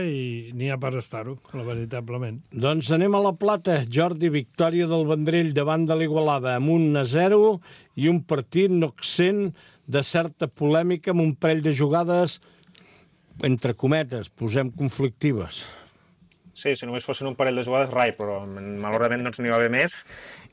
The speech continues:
Speaker 3: I bé, doncs, va ser un partit que, bé, doncs, marcat per la tensió, per la duresa. Eh, dos equips que ja al partit de la primera volta, doncs, ja, eh, havien tingut, eh, un partit, doncs, força disputat i intens. En aquella ocasió el Vendrell es va imposar per zero dos,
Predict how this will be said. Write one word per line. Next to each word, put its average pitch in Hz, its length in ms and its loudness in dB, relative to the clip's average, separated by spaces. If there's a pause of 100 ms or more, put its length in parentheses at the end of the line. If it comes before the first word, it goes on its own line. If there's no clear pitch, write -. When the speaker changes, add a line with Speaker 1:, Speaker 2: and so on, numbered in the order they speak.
Speaker 3:
I 120 320 0
bé, 123 160 4
doncs, 110 220 -2
va 117 100 4
ser - 160 0
un 127 80 -4
partit 131 400 0
que, 147 140 4 (240)
bé, 117 100 0
doncs, 104 160 -8
marcat 107 320 -6
per 123 160 -2
la 117 220 2
tensió, 139 560 2
per 120 160 0
la 113 100 2
duresa. 135 460 2 (420)
Eh, 117 220 0
dos 127 240 -2
equips 131 260 -2
que 123 140 -2
ja 123 80 2
al 127 80 -2
partit 120 240 -4
de 123 80 0
la 120 60 -4
primera 123 160 2
volta, 123 200 0
doncs, 113 220 -2
ja, 117 240 2
eh, - 580 -14
havien 117 540 2
tingut, 120 400 -6
eh, 110 800 0
un 117 160 -10
partit, 120 240 -4
doncs, 113 220 -8
força 117 300 -4 (280)
disputat 117 540 -2 (480)
i 123 100 -2
intens. 139 480 0
En 120 80 -8
aquella 120 240 -6
ocasió 120 280 -4
el 113 40 -2
Vendrell 117 240 -2
es 110 80 -8
va 120 80 -6
imposar 113 240 -4
per 117 160 -2
zero 120 220 0
dos, 160 240 2